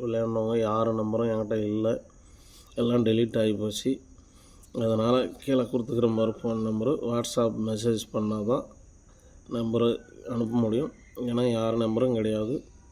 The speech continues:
அதேமாரி நம்ம நண்பர் நம்பரும் கொடுத்துக்கிறோம் பாரு, அவரும் கெஸ்ஸிங் தருவாரு. அவர், அவர் ஆனா குரூப்லயே, வீடியோலயே எதுலயும் போடுறதில்ல.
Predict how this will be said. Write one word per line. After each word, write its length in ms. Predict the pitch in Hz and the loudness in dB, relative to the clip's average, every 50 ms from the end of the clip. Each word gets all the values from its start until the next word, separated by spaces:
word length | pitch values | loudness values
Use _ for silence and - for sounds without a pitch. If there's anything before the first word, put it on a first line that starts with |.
| - - - - - - - - - - | -20 -20 -20 -20 -20 -20 -20 -20 -16 -8
அதேமாரி 560 | 120 120 113 120 123 123 120 117 120 135 135 | -6 0 4 4 4 6 4 2 4 4 4
நம்ம 480 | 127 120 117 113 110 107 107 110 107 107 | 4 2 2 2 2 2 2 2 2 2
நண்பர் 420 | 104 107 107 113 120 117 123 120 | 2 2 0 2 2 4 4 4
நம்பரும் 500 | 120 113 113 110 107 107 110 117 127 127 | 4 4 2 2 2 2 2 2 2 2
கொடுத்துக்கிறோம் 420 | 117 113 104 117 113 113 113 110 110 | 0 -2 -4 -4 -4 -2 -2 -2 -2
பாரு, 260 | 110 110 110 131 - | -2 0 0 0 0
அவரும் 380 | 117 120 110 117 123 123 120 110 | 0 -2 -2 0 0 0 2 0
கெஸ்ஸிங் 360 | 117 113 - - 113 117 110 | -2 -2 -2 -4 -4 -2 -2
தருவாரு. 500 | 113 110 110 110 107 107 107 123 170 - - - - - - - - - - - - - - - - - - - - - - | -2 -2 0 0 -2 0 0 -2 -4 -4 -10 -20 -20 -20 -20 -20 -20 -20 -20 -20 -20 -20 -20 -20 -20 -20 -20 -20 -20 -20 -12
அவர், 580 | - - 123 120 120 120 120 117 117 113 113 117 - - | -6 -2 0 4 6 6 6 6 6 4 2 0 -6 -6
அவர் 260 | 123 117 113 110 117 | -4 -2 0 0 2
ஆனா 160 | 117 117 131 | 2 2 2
குரூப்லயே, 560 | 135 123 120 120 123 127 117 123 123 123 127 131 123 | 2 2 2 2 2 2 2 2 4 4 4 4 4
வீடியோலயே 480 | 120 120 120 120 120 120 120 131 139 | 2 2 4 2 2 2 2 2 2
எதுலயும் 300 | 123 117 117 120 123 120 - - | 0 0 0 -2 -4 -4 -2 0
போடுறதில்ல. 600 | 117 113 113 113 117 110 110 110 110 123 - | 0 0 0 -2 -2 -2 -2 -2 -2 -2 -4